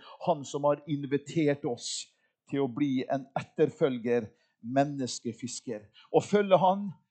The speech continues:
det er nøkkelen, det, venner. Det er det det handler om. Det er nøkkelen for det og med, som en frivillig, som en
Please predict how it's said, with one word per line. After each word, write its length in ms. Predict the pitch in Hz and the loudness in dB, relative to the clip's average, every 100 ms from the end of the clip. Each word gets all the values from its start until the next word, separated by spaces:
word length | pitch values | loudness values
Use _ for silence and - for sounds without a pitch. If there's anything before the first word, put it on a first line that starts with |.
| _ _ _ | _ _ _
det 560 | 117 190 180 175 - - | -2 2 4 4 -2 -2
er 360 | 175 170 160 117 _ _ _ | 2 4 4 2 _ _ _
nøkkelen, 720 | 131 160 - _ - 160 180 190 | -4 2 2 _ 0 0 0 0
det, 100 | 156 117 | 0 2
venner. 320 | 110 104 101 | -2 -4 -4
Det 100 | 156 | -2
er 120 | 151 113 | -2 -2
det 140 | 208 165 143 | 0 2 4
det 80 | 151 | 2
handler 320 | 175 170 160 | 0 -2 -2
om. 80 | 127 | -2
Det 140 | 170 180 | 2 0
er 100 | 170 | 0
nøkkelen 640 | 175 196 - _ 175 156 - | -2 -4 -4 _ -6 -6 -8
for 120 | 165 | -6
det 140 | 175 | -2
og 140 | 165 165 | -2 2
med, 260 | 160 143 - _ _ _ - | 4 2 0 _ _ _ -6
som 340 | - 226 214 | 4 8 8
en 140 | 208 185 | 4 0
frivillig, 960 | - 214 220 220 180 185 147 143 - _ - | 4 6 6 2 4 2 6 2 2 _ -12
som 240 | - 196 | -2 2
en 220 | 185 190 | 2 0